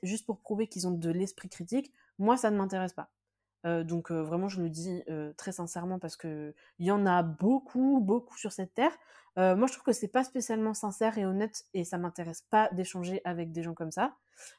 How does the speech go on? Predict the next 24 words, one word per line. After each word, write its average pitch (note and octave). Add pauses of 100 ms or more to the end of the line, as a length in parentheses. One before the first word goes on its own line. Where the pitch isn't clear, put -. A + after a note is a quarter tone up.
(140)
euh, F3
sur F#3
ce -
que G3
je F3
crée C#4+
parce A#3
qu'en F3
fait, B3
ça G3
va F3+
être E3+
des F#3
gens A#3+
qui, G#3
juste A#3+
pour G3+
prouver A#3
que, A3+
euh, G3 (400)
qu'ils G#3
ont A3+
un G3+
goût A3+